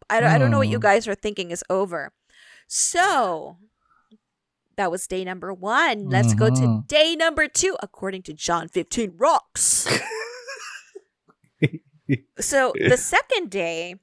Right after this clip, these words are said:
Speaker 1: he went, he, he decided to go fasting,
Speaker 2: Mm-hmm.
Speaker 1: nagbabad siya in prayer. This time, he has a posse.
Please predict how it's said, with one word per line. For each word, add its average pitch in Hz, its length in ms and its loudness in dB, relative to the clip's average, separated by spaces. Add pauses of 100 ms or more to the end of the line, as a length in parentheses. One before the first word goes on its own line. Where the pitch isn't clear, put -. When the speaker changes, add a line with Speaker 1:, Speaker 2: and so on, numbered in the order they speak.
(560)
Speaker 1:
he 269 240 -2
went, 247 160 4
he, 226 320 -8
he 214 160 -4
decided 196 480 2
to - 60 -4
go 233 100 2
fasting, 190 1120 0 (1000)
Speaker 2:
Mm-hmm. 120 400 -4
Speaker 1:
nagbabad 185 560 0
siya 202 720 2
in 208 80 -4
prayer. 175 1040 0 (720)
This - 400 0
time, 233 640 0
he - 160 -4
has 233 160 4
a 202 80 0
posse. 185 880 0